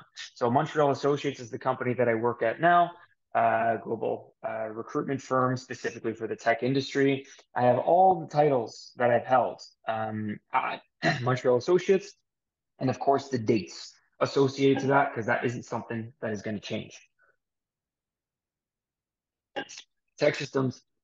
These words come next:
again, great company that I worked at previously. Same thing. I've had a couple of positions there. I list what those positions were, and specifically, um,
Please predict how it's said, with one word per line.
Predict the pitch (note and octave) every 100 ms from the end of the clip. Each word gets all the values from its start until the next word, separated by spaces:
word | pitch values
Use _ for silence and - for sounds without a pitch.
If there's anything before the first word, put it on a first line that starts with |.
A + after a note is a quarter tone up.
| _ _
again, | C3+ A#2 A#2
great | - B2+ -
company | B2 A#2+ A#2+
that | A#2
I |
worked | G#2+ A2+ A2
at | G#2
previously. | C#3+ D3 C#3 D#3 D3+ - - - _
Same | - A2 A2
thing. | D3+ G#2+ - _ _ _ _ _ -
I've | - A#2
had | A#2+ A#2+ G#2+ -
a | -
couple | - - A2
of | -
positions | G#2+ A2+ G#2+ G#2
there. | C3+ D#3+ D#3 -
I |
list | G#2+ A#2 -
what | A#2
those | A2+
positions | - G#2 G#2 - G#2+
were, | C#3 D#3+ E3 E3+ - - _ -
and | G#2+ G#2+ G#2+
specifically, | - B2+ G#2+ C#3 C#3 C#3+ C#3 C3 _
um, | - A2 G#2+ G#2 G2